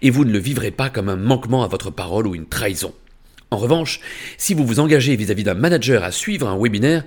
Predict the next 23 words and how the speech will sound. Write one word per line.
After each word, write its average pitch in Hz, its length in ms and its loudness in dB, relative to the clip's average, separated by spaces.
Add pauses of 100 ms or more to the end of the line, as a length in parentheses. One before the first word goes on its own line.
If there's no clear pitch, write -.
(340)
il 160 140 -4
y 143 100 4
a 98 420 -2
beaucoup 175 380 2
de 101 100 0
chances 180 340 -2
que - 100 -2
vous 113 100 -2
soyez 123 240 0
devant 101 180 0
votre 92 240 -4
écran 156 300 -2 (160)
le 123 120 2
jour 101 240 -2
J 123 240 0 (160)
à 113 80 0
l'heure 92 260 0
H. - 400 -6 (480)
Mais 190 220 8
revenons 175 420 4
à 127 60 2
notre 107 360 0
restaurateur. 95 760 -4